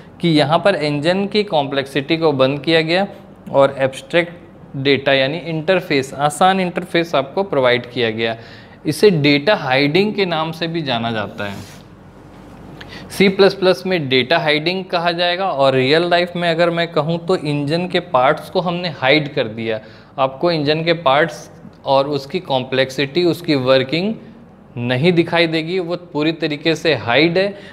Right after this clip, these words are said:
आपको एक सिंगल एब्स्ट्रैक्ट इंटरफेस दिखाई देता है यहाँ पर। एब्स्ट्रैक्ट इंटरफेस का मतलब है काफ़ी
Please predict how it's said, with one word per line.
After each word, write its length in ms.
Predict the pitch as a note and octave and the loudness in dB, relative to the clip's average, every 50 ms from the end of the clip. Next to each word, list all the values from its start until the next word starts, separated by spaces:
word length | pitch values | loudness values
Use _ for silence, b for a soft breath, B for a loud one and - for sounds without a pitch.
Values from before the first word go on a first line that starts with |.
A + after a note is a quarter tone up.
| B B - | B B 2
आपको 480 | C#3+ E3 E3 - - - G#3 G#3+ G#3+ G#3 | 2 2 2 0 -4 -2 0 0 0 2
एक 280 | - F3+ G3 F#3+ - | 0 -2 -2 -2 -6
सिंगल 560 | - - - F#3 F#3 F#3+ F#3+ A3 A3 G#3 G#3+ - - | -6 -2 0 2 2 2 2 2 2 2 0 0 0
एब्स्ट्रैक्ट 800 | D3 D#3+ D3+ C#3+ - - - - - G3+ G#3 F3+ B2 - - D#3 | 2 2 2 2 -2 -10 -12 -4 0 2 2 2 0 0 -2 0
इंटरफेस 600 | D3+ D3 D3 D3+ F3 F3 - F3+ E3 D#3+ D#3+ D#3+ | 0 0 0 0 -2 -4 -2 0 0 2 2 2
दिखाई 400 | C#3+ C3 B2+ - - - B2 B2 | 0 -2 -4 -6 -4 -4 -4 -2
देता 280 | A#2+ A#2 G#2 - A#2+ A2+ | -2 -4 -4 -4 -4 -4
है 100 | A2+ A2 | -4 -4
यहाँ 180 | G#2+ G#2+ A2 | -6 -6 -8
पर। 200 | G#2 - A#2 A#2 | -4 -4 -2 2
एब्स्ट्रैक्ट 500 | A#2+ C3 C3 C3 - - F3+ F3+ F3+ - | 2 2 0 0 -2 -2 -2 0 0 0
इंटरफेस 540 | F3 E3+ E3 E3 F3+ E3 - F3 E3+ E3 E3+ | -2 -2 -2 -2 -4 -2 -2 -2 -2 -2 -2
का 140 | - E3+ E3 | -2 -2 -2
मतलब 380 | D#3 D3+ D#3+ D#3+ D#3+ D#3+ E3 | -2 -4 -4 -2 -2 0 0
है 80 | F3 E3+ | -2 -2
काफ़ी 460 | E3+ - B2+ B2+ B2 - - F3+ F3 | -2 -2 -4 -4 -4 -4 -4 -6 -6